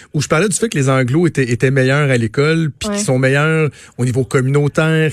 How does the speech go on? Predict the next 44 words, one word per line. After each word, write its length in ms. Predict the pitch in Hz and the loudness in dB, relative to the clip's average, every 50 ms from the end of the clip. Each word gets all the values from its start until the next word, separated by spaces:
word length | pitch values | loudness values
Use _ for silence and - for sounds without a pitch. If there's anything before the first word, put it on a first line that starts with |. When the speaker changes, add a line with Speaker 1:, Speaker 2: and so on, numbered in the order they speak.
| - - | -4 -4
Speaker 1:
tu 160 | - 175 165 | -4 -4 -4
sais, 60 | - - | -4 -6
à 120 | - 120 | -4 -2
bien 160 | 131 127 170 214 | 0 2 2 2
des 160 | 190 147 139 | 2 2 2
égards, 160 | 135 156 180 | 2 2 0
ils 40 | 175 | -2
sont 160 | - - 135 | 0 0 0
meilleurs, 340 | 127 127 117 123 139 165 160 | 2 2 2 0 0 0 -2
puis 100 | - - | -4 -4
qu'au 120 | - 131 123 | -4 -2 -2
lieu 100 | 160 180 | -2 0
de 200 | 143 131 120 107 | 0 0 -2 -2
tout 200 | - - - 143 | -4 -6 -6 -4
le 80 | 127 | -2
temps 160 | - 170 175 | -2 -2 -2
parler 320 | - - 127 117 123 139 156 | -2 -2 -2 -2 -2 -2 -4
de, 140 | 135 113 - - - - - - - - - | -4 -6 -10 -14 -18 -20 -20 -20 -18 -10 -8
du 80 | 196 - | -8 -6
clivage 460 | - 151 139 123 139 156 165 143 139 | -4 -2 0 2 2 2 2 2 0
entre 160 | 127 113 135 | 0 0 -2
les 120 | 127 120 | 0 0
Anglais 440 | 131 120 120 117 120 143 160 165 165 | 0 0 2 0 2 2 2 0 0
puis 160 | - - 131 | -2 -2 -2
les 40 | 117 110 | -2 -2
Français, 380 | - 135 120 110 107 - 180 | 0 0 0 0 0 0 -2
faudrait 240 | 160 143 123 117 117 | 0 0 0 0 0
peut-être 240 | - - 160 165 139 | 0 0 0 0 0
voir, 280 | 123 135 147 160 160 | 0 0 2 2 0
tu 60 | - - | 0 -2
sais, 120 | 156 147 - - | -4 -4 -6 -4
qu'est-ce 220 | - 170 - - | -2 -2 -2 -2
qu'ils 120 | - - - | -6 -8 -4
font 160 | 180 208 208 | -2 0 2
de 100 | 175 147 | 2 2
mieux 220 | 143 139 147 165 156 | 0 2 2 0 0
que 80 | - 185 | -2 -4
nous 160 | 160 139 127 | -4 0 0
autres 220 | 151 170 160 143 | 2 0 0 -2
et 40 | 135 | -2
comment 200 | - 131 120 139 | -2 0 0 0
Speaker 2:
Mhm. 60 | 156 | 0
Speaker 1:
s'en 200 | 185 - 131 123 | 0 0 0 0
inspirer. 520 | 131 127 - - - 123 117 113 151 190 | 0 -2 -2 -4 -4 -2 0 0 0 -2